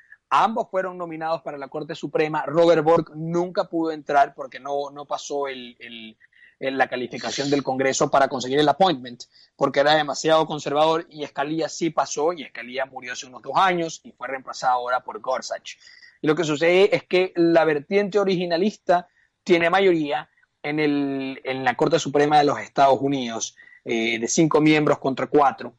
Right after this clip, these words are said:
Entonces, eh, se esperan más decisiones en este sentido.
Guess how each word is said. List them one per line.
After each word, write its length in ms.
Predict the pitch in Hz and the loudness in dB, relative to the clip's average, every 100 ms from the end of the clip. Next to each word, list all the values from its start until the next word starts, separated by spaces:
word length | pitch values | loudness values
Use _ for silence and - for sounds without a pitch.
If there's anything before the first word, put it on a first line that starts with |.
| _ - - - | _ -20 -20 -10
Entonces, 1080 | 117 113 135 131 - 135 127 113 117 - _ _ _ _ _ _ _ _ - | -8 -4 -4 -2 2 2 2 -2 -4 -10 _ _ _ _ _ _ _ _ -2
eh, 140 | 135 | -2
se 200 | - - | 0 -2
esperan 580 | 127 - 208 196 185 190 _ | 0 2 4 4 2 -4 _
más 720 | 143 143 147 170 196 - - _ _ - | -14 -8 0 2 0 -4 -20 _ _ -8
decisiones 920 | 143 - 127 175 185 185 175 165 - _ _ | -6 -6 -10 -4 -2 -2 -6 -10 -16 _ _
en 180 | 135 135 | -10 -8
este 220 | - 175 | -4 -4
sentido. 600 | 156 139 160 202 139 - | -4 -6 0 2 0 -4